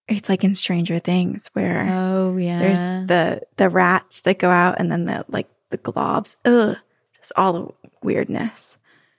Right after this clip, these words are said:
Speaker 1: If you follow the mice, what would happen?
Speaker 2: I don't know, some Coraline stuff.
Speaker 1: Do the mice follow you or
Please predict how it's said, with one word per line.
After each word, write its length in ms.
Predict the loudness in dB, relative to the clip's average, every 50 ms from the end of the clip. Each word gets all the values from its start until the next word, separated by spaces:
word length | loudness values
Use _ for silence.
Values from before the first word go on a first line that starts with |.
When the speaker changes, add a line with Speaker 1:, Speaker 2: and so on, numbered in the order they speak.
| _ _ _ _ _ _ _
Speaker 1:
If 140 | 0 4 6
you 100 | 4 4
follow 380 | 6 4 4 6 6 6 6 6
the 100 | 4 2
mice, 460 | 2 2 2 2 0 -2 -6 -10 -10 -12 -8 -4
what 120 | -4 0
would 100 | 0 -2 -2
happen? 460 | -2 -6 -6 -6 -6 -8 -8 -10 -16 _ _ _ _ _ _ _ _ _ _
Speaker 2:
I 60 | -2
don't 100 | 0 0 0
know, 120 | -2 -4 -4
some 220 | -4 -4 -4 -4
Coraline 680 | -2 -2 0 0 2 0 0 0 2 2 2 0 0 -2
stuff. 360 | -4 -4 -4 -2 -2 -4 -4
Speaker 1:
Do 80 | -2
the 80 | 0 2
mice 200 | 2 2 2 0
follow 240 | 0 2 2 4 4
you 340 | 4 2 2 2 2 2 2
or 260 | 2 2 2 2